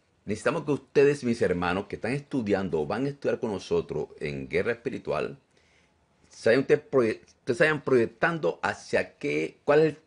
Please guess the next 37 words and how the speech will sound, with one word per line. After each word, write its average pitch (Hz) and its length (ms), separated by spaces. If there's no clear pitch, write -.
va 151 60
a - 20
ser - 300
el 120 140
final 143 540
o 101 80
digamos, 120 400
digamos, - 340
el - 60
propósito 170 680
de 107 80
usted 104 180
estar 104 140
estudiando. 82 500
Usted 92 320
va 139 60
a 143 60
aprender, 131 600
usted - 220
se 175 80
entra 156 180
a 143 40
la 123 60
escuela, 78 420
¿ok? - 220
Va 95 100
a 113 60
aprender, 120 600
se - 240
va 104 80
a 113 80
capacitar 120 460
en 104 180
guerra 104 300
espiritual, 85 680
como 104 160
muchos 117 340